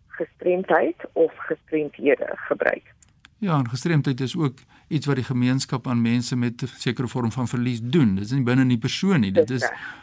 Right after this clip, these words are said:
Speaker 2: die interaksie van die persoon met die gemeenskap en dan word daardie persoon deur die gemeenskap gestrem.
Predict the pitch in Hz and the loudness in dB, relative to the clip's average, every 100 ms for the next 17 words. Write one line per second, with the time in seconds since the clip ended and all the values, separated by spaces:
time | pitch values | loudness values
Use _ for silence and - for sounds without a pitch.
0 | - - - 165 160 143 139 - 143 120 | -14 -6 2 2 2 2 0 2 0 0
1 | - _ 135 123 123 - 135 123 117 120 | -8 _ -2 0 0 0 0 2 0 2
2 | 113 117 117 - 135 - 131 117 113 117 | 4 4 0 -2 -4 -4 0 2 2 2
3 | 113 113 113 113 113 117 120 127 113 117 | 0 0 0 0 -2 -2 -2 0 0 0
4 | 131 123 123 - 120 131 - 165 113 | 0 0 0 -4 -6 -6 -2 2 2